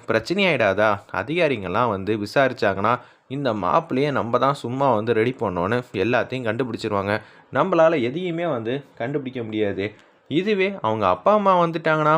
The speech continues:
மாப்பிள்ளையை தேடி, எல்லா வகையிலையும் நமக்கு இந்த புவனேஸ்வரினால பெரிய இம்சை தான்.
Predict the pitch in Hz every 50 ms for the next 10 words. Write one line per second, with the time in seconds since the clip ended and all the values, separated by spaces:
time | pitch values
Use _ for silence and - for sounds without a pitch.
0 | 156 - - 123 127 139 139 147 147 139 131 127 - 120 117 117 127 131 - -
1 | - - _ _ _ - 156 196 220 247 277 277 254 202 139 131 - 160 160 151
2 | 135 117 107 113 131 - 120 110 107 127 131 131 - 110 110 120 117 - 120 104
3 | 101 92 98 113 135 147 156 156 151 - 131 104 101 95 95 92 98 95 92 98
4 | - - - _ _ _ - 185 214 254 254 247 233 180 160 170 170 - 170 143
5 | 123 127 113 113